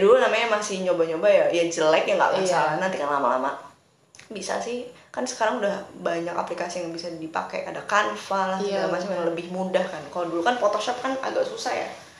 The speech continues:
Speaker 1: Gitu. Jadi bener-bener kamu nggak ada ruginya belajar sesuatu yang baru.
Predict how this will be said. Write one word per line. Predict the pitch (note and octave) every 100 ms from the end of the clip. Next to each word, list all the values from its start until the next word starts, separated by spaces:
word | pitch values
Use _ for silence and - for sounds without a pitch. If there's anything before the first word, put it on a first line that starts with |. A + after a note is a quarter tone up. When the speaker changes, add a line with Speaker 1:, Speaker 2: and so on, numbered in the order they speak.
| - - - - - _ _
Speaker 1:
Gitu. | F#3+ F#3 - G#3 G3+
Jadi | G3 - - G#3+
bener-bener | A3 A#3 A#3+ C4+
kamu | C#4+ E4+ F3+ - - _ _ _ _ _ _ -
nggak | G3+
ada | G#3 A3
ruginya | A3+ G#3+ G#3+ A#3+ G#3+
belajar | G3+ G3 G3
sesuatu | G3+ G3 F#3
yang | F#3 F#3 F3
baru. | F#3 -